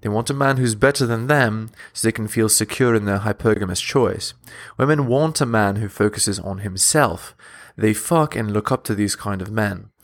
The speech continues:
Do not believe the lies that by pedestalizing her you'll get laid. You won't. Why beta men get mangled in relationships.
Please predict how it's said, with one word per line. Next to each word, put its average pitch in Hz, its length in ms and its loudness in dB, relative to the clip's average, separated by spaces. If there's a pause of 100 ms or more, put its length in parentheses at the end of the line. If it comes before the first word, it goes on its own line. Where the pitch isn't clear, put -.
(340)
Do - 80 -6
not 127 240 0
believe 170 360 2
the 156 80 6
lies 143 840 4
that 120 180 0
by 113 80 4
pedestalizing 120 800 0
her 107 180 0
you'll 101 200 0
get 98 200 -4
laid. 117 460 -2 (360)
You 95 200 -10
won't. 92 400 -10 (1400)
Why 214 220 4
beta 170 340 2
men 143 280 2
get 135 200 0
mangled 123 480 0
in 123 140 -8
relationships. 110 840 -4